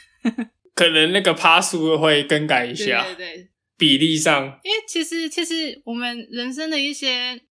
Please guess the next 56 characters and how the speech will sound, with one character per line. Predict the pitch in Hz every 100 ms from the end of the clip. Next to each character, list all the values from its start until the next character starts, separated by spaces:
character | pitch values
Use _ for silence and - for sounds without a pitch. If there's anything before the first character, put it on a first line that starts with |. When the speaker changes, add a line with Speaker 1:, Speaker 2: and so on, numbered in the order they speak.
| _ _ _
Speaker 1:
会 | 339
塑 | 311 330
造 | 320
我 | 233
们 | 180
人 | 185 190
生 | 214
观 | 214 196
的 |
一 | 185
些 | 190
东 | 190 185
西， | 185 208
其 | 233 269
实 | 320
也 | 208
不 | 269 226
一 |
定 | 233 226
说 | 220 208
一 | 185
定 | 202
要 | 208 196
那 | 196
种 | 170 117 -
大 | 202 180
道 | 185 175
理 | - 52
啊、 | - - 214
名 | 214 175 190
言 | 196 165
啊， | -
有 | 165
没 | 170
有？ |
其 | 202 302
实 |
有 | 320 202
些 | 254
小 | 277 208 175
事 | - 262
情 | 202 233 202 _ _ _ _
就 | 254
会 | 254
塑 | 254 262
成 | 214 185
我 | 165
们 |
的 | 151
人 | 143 139
生 | 156 170 165
观 | 165 156
嘛， | - - -
对 | -
不 |
对？ | 117